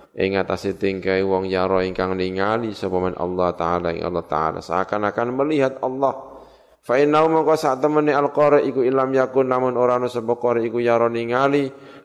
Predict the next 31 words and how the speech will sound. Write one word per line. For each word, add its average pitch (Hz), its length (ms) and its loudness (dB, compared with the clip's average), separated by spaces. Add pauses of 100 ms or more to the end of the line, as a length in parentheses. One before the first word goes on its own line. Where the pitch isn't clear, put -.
hu 113 160 4
ing 113 160 0
al-, - 480 -4
sapa 117 320 -2
mengkono 113 320 -2
qari 113 320 0
hu 107 160 0
ing 104 160 -2
Allah. 135 400 0 (480)
Fa 110 160 -2
innallaha 98 720 0
mengko 90 240 -4
sak 82 240 -2
temene 90 240 -4
Allah 90 240 -2
Ta'ala 87 320 -2
iku 87 160 -4
yara 87 320 -2
ningali 85 400 -4
sapa 85 240 -4
Allah 82 160 -2
hu 82 160 -4
ing 82 160 -6
al-qari. - 480 -4 (640)
Ya - 160 -4
itu 87 320 -6
ya, 123 240 0
ubud-, - 800 -4
ubudillah 107 880 -2
ka'annaka 92 600 -4
tarah, 127 340 0